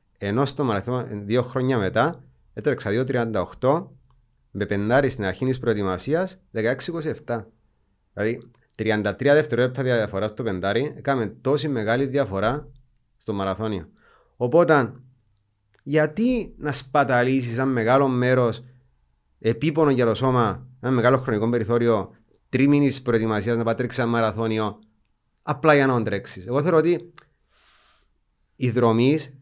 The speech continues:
οι ερασιτέχνες, πρέπει να, να οριμάσουν δρομικά σε μικρότερες αποστάσεις και μετά να μπουν μαραθώνιο. Αν θέλουν να τρέξουν ένα, ας τον τρέξουν απλά για να δουν πώς είναι. Όχι τσάμε όμως.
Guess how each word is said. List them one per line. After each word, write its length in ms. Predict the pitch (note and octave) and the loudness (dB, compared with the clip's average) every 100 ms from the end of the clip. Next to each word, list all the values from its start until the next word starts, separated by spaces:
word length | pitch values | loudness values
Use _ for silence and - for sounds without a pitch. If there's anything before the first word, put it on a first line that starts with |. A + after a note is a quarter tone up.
| _ _ _ _ _ | _ _ _ _ _
οι 80 | |
ερασιτέχνες, 760 | A2+ G#2+ - G#2 A2 - B2+ C3 - - _ _ | 0 0 0 -2 -2 0 -4 -4 -12 -20 _ _
πρέπει 220 | B2+ C3 | -2 2
να, 340 | D#3 C3+ A2 - - _ _ _ _ | 4 4 0 -8 -20 _ _ _ _
να 180 | - A#2 | -4 0
οριμάσουν 1000 | A#2+ A2+ G#2+ G#2+ A#2+ C#3 C3 C3 A2+ B2 | 2 2 2 2 4 4 2 0 0 -4
δρομικά 800 | A2 A#2 G#2 G2+ F#2 G#2+ A#2 B2 | -6 -2 -2 -2 -2 0 0 -4
σε 140 | - G#2+ | -10 -6
μικρότερες 480 | G2 G#2+ G#2+ A#2 | -4 -2 -2 -2
αποστάσεις 560 | G#2+ F#2+ - G2+ G2 C#3 | -2 -6 -8 -8 -6 -6
και 120 | C3 | -6
μετά 280 | A#2 G#2+ A2+ | -4 -4 -2
να 100 | C3 | -2
μπουν 160 | A2+ G2 | -4 -6
μαραθώνιο. 540 | F2 F2 F2+ F2+ E2+ _ _ _ _ _ _ _ | -6 -8 -8 -12 -12 _ _ _ _ _ _ _
Αν 160 | - A#2 | -6 -2
θέλουν 200 | D3 D#3+ | 2 4
να 80 | D3 | 4
τρέξουν 300 | B2+ C3 C#3 | 2 -2 -2
ένα, 300 | D#3+ D#3+ - | 0 0 -2
ας 160 | A#2+ - | -6 -4
τον 200 | A#2 G#2+ | -4 0
τρέξουν 640 | B2+ C#3+ - F3+ F3 F3+ _ _ _ | -2 -2 -2 -2 -2 -10 _ _ _
απλά 360 | - A#2 - C#3 | -6 -6 2 4
για 100 | E3 | 4
να 100 | B2+ | 4
δουν 140 | C3 | 2
πώς 200 | B2+ A#2+ | 2 0
είναι. 240 | B2+ A2 - - - _ _ _ | -2 -4 -6 -18 -20 _ _ _
Όχι 140 | C3 C#3 | -10 -6
τσάμε 300 | C#3 B2+ B2+ | -4 0 0
όμως. 320 | F#2+ E2 | -2 -6